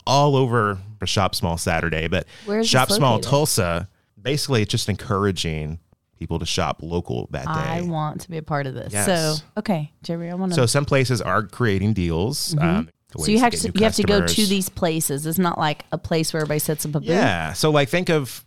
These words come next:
Speaker 1: instead of going on the weekends to go to where you maybe shop at, so maybe go to Walmart, try to only go to local places. That way you're spending money locally with business owners in our community. Um,
Speaker 2: Uh-huh.
Speaker 1: but there are groups all over, I'm sure Tulsa too, that are joining in on creating deals.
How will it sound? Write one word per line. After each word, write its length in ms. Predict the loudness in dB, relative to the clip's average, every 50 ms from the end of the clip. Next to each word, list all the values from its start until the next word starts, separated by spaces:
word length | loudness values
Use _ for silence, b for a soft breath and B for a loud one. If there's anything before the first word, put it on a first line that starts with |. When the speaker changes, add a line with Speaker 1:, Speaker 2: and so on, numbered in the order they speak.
| _ -6
Speaker 1:
instead 320 | -2 0 0 2 2 0
of 100 | 0 0
going 280 | 2 2 4 4 2 2
on 80 | 2
the 60 | 2
weekends 440 | 2 0 -2 0 0 0 0 -2 -2 -4
to 80 | -2
go 120 | 0 0 0
to 80 | 2
where 180 | 2 2 0 2
you 280 | 0 -2 -2 -2 -4 -4 _ _ _
maybe 240 | -4 -2 0 0 0
shop 400 | 0 0 0 0 0 -2 -2 -4
at, 300 | -6 -6 -6 -6 -6 -8
so 80 | -6 -6
maybe 140 | -6 -2 0
go 80 | 0
to 60 | 0
Walmart, 380 | 0 -2 -2 -4 -4 -6 -6 -8 B B B B B B
try 240 | -6 0 2 2 2
to 100 | 2 0 0
only 240 | 0 0 0 0 0
go 140 | 0 0 -2
to 80 | -2
local 360 | -2 -2 -2 -2 -2 -4 -8
places. 840 | -8 -6 -8 -6 -6 -6 -8 -8 -8 -8 -10 -10 -8 -8 -8 -8 -10 -10 -12 -8
That 240 | -6 -6 -6 -4 -4
way 220 | -4 -4 -2 -4
you're 160 | -4 -6 -4 -6
spending 400 | -6 -4 -4 -4 -4 -4 -4 -6
money 300 | -6 -6 -6 -8 -10 -12 -14 -12 -4
locally 600 | -4 -4 -2 -2 -4 -4 -2 -4 -6 -6 -8 _ _ _ _ _ _
with 420 | -2 -2 0 -2 -2 -6 -18 -20 _ _ _ _ _ _ -2
business 360 | -2 0 0 0 -2 0 0
owners 340 | 2 2 2 2 0 0 -2
in 60 | -2
our 80 | -4 -4
community. 600 | -4 -4 -4 -4 -4 -4 -6 -6 -6 -8 -10 -12 B B B B B
Um, 40 | B -2 0
Speaker 2:
Uh-huh. 60 | 2 2
Speaker 1:
but 60 | 4
there 180 | 4 4 6 6
are 260 | 6 6 6 4 2
groups 480 | 0 2 4 4 4 4 0 -4 -6 -6 _ 0
all 240 | 2 4 4 4 4
over, 440 | 4 2 2 -2 -4 -4 -6 -8 -8 -4
I'm 140 | -4 -2 -2
sure 180 | 0 -2 -2
Tulsa 400 | -2 0 0 0 0 0 -2 -4
too, 160 | -2 0 0 0
that 120 | 2 0
are 120 | -2 -4 -6
joining 400 | -4 -2 0 0 2 0 0 0
in 220 | -2 -4 -4 -4
on 180 | -6 -8 -8 -8
creating 520 | -8 -4 -2 0 0 0 0 0 -2 -2
deals. 600 | -2 -2 0 0 0 0 0 -2 -2 -6 -10 -12